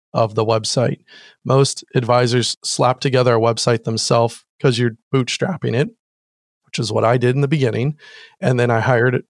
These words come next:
a professional to do the second one. And then I hired another professional to do this, this third time, to keep, you know, defining what I want and what works, what doesn't work. But I, I essentially just said, "I gotta go all in. And if this doesn't work, I can always switch. I can always fix it later. But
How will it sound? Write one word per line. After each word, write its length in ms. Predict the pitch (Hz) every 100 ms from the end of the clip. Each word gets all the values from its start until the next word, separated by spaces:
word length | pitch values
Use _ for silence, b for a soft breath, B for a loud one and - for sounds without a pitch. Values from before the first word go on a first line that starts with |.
| -
a 60 |
professional 760 | 123 131 127 113 - 117 143 - _
to 100 | -
do 140 | 120 123
the 100 | 156
second 300 | - 117 123
one. 100 | 131
And 160 | 117
then 80 | 117
I 80 | 110
hired 240 | 110 113
another 320 | 110 110 131 113
professional 640 | - - 117 - 110 117
to 120 | -
do 120 | 117
this, 180 | 107 -
this 160 | - -
third 240 | 165 175
time, 280 | - 113 117 B B B
to 120 | -
keep, 260 | - 135 117 - _ -
you 160 | 135
know, 120 | 110
defining 600 | 107 113 113 - 120 120 120
what 160 | 117
I 60 | 113
want 360 | 107 113 113
and 200 | 117 110 - B B -
what 180 | 117
works, 300 | 110 110 -
what 100 | 113
doesn't 320 | 104 107 95 113
work. 300 | 110 110 - B B B B
But 220 | 123 113 - _ _ _ _
I, 140 | 127 -
I 160 | 127
essentially 440 | 131 - 143 - 135
just 200 | 123 -
said, 160 | 123
"I 100 | 127
gotta 220 | 120 127
go 160 | 123 120
all 180 | 113 117
in. 280 | 117 101 -
And 100 | -
if 100 | 117
this 140 | - 120
doesn't 300 | 135 135 143
work, 280 | 139 175 -
I 80 |
can 140 | 123 127
always 300 | 120 117 110
switch. 400 | - 120 - -
I 60 | 127
can 140 | 139
always 280 | 113 117 113
fix 280 | - 120 -
it 100 | -
later. 320 | 120 117 107
But 240 | 104 113